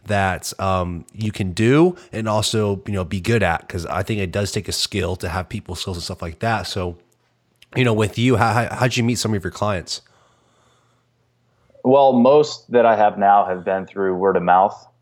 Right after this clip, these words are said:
Speaker 1: Okay.
Speaker 2: So piggybacking on what you say, like, you know, ne-, it's, it,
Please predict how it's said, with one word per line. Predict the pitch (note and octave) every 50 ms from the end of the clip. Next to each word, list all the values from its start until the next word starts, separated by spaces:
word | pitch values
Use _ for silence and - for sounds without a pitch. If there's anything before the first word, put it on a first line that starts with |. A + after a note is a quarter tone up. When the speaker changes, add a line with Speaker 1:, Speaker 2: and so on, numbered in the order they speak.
| _ -
Speaker 1:
Okay. | - - - E2+ E2 F#2 - _
Speaker 2:
So | - - F#2 F2 F2 E2+ E2 - -
piggybacking | A2 G#2 F#2+ G2 F2+ F2 F#2 F#2 F2+ - F#2 F#2 F2
on | F2 F2
what | F2 E2+ D#2
you | E2+
say, | - - - F#2+ F#2+ F#2 F2+
like, | F2 F2 E2+ E2 - - _ _ _ _ _ _ _ _ _ _ _ _ _ _ _ _ _ _ _ _ _
you | - F#2
know, | F2 E2+ E2+
ne-, | E2+ E2+ F2+ - -
it's, | - E2+ F2+ D#2+ - - - -
it, | - F#2+ F2+ - -